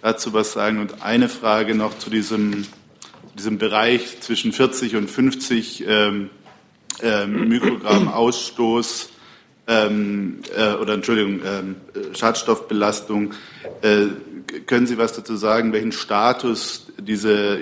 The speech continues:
jetzt getroffene Regelung genau haben wird? Sie sagten, die kommunale Selbstverwaltung, äh, bleibt davon unberührt. Gleichzeitig ist die Erwartung, dass dann in der Regel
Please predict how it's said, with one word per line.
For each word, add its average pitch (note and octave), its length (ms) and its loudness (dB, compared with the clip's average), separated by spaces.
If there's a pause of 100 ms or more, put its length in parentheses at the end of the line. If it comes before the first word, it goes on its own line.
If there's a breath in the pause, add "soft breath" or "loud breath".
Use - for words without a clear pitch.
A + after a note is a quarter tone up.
(120)
jetzt - 400 -4
getroffene A2 580 2
Regelung A2 400 0
genau G2+ 300 0
haben B2 280 2
wird? B2 160 0
Sie G#2+ 100 -12
sagten, G#2 320 -4
die G2 60 -10
kommunale G#2 540 -2
Selbstverwaltung, G#2 800 -2 (580 loud breath)
äh, G#2+ 200 4
bleibt G#2 340 2
davon G#2+ 240 -2
unberührt. A2+ 920 4
Gleichzeitig G#2+ 680 0
ist - 180 -8
die G#2+ 60 0
Erwartung, G#2 420 0
dass G#2 160 0
dann G#2 140 -4
in G2+ 120 -2
der G2 160 0
Regel G#2 600 0